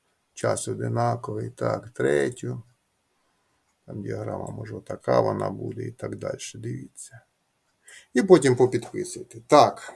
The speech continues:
хорошо. Перевірка температурного режиму. О, прекрасно. Прекрасно. Температурний режим перевірили.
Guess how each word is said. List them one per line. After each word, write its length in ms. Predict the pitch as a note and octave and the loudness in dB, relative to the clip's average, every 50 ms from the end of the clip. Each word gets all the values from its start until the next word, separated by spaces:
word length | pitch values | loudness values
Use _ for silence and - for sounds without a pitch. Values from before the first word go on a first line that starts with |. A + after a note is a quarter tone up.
| - - | -20 -16
хорошо. 720 | - - A#2+ B2 B2 B2+ B2 A#2+ - - - G#2 G2 - - - - - - - - - | -6 -2 0 2 2 2 2 0 -2 -6 -6 -8 -8 -10 -12 -16 -16 -16 -18 -20 2 6
Перевірка 280 | C#3+ D#3+ E3 D#3 E3 D3+ | 6 8 8 8 6 6
температурного 1040 | D#3 D#3 C#3 B2+ D3+ D3 C#3+ D3 C#3 C#3+ - D#3+ D#3 C#3+ D3 D3 C3+ C3+ C#3+ C#3 | 6 6 6 8 8 8 8 8 6 4 4 4 4 4 4 4 4 4 4 4
режиму. 580 | C3+ C3+ B2+ G#2 G#2+ A#2+ A#2 G#2+ G2+ F#2+ F#2+ F#2+ | 6 6 6 6 4 2 0 0 0 -4 -6 -4
О, 600 | G2 A2 A#2+ B2+ B2+ B2+ B2+ B2 A#2+ A#2+ A#2 A2 A#2+ | -2 0 2 2 4 4 4 4 2 2 0 -2 -2
прекрасно. 840 | B2 B2 B2 A#2+ - G#2+ G#2+ F#2 F#2 F#2 - - - G#2 G2+ A2 - _ _ _ _ _ _ _ _ _ _ _ _ _ _ _ _ _ | -2 -4 -2 -2 -2 0 0 0 0 -2 -6 -10 -14 -16 -16 -18 -20 _ _ _ _ _ _ _ _ _ _ _ _ _ _ _ _ _
Прекрасно. 760 | - A#2+ A#2+ B2 A#2+ - A#2 A2 G#2 G2+ G2 G2 - G#2+ G#2 | -4 -2 0 -2 -2 -2 -2 -2 0 -2 -2 -4 -8 -12 -12
Температурний 840 | - - A#2+ A#2 A#2 B2 A#2+ B2 B2 B2 - B2 A#2+ A#2 A2+ A2+ A2 A2 | -10 -10 -10 -8 -6 -4 -4 -2 -4 -4 -4 -4 -2 -2 -2 -4 -4 -4
режим 400 | A2 A2 G#2 G2+ G#2+ A2 G#2 G2 | -4 -4 -6 -6 -6 -8 -8 -6
перевірили. 960 | - A2 A2 G#2 G#2+ A2+ B2 D3+ E3+ F3 E3 D#3+ D#3 D3+ D3+ D#3 D#3 D3+ | -4 -2 -2 0 -2 -2 0 0 0 2 2 0 0 0 0 0 -2 -4